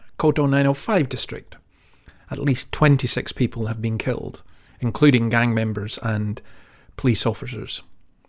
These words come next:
Um, there's just a battle royal going on between the gangs. Uh,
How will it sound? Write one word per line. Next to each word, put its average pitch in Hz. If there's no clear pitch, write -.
Um, 117
there's 131
just -
a 120
battle 120
royal 127
going 123
on 120
between 113
the 113
gangs. 117
Uh, 110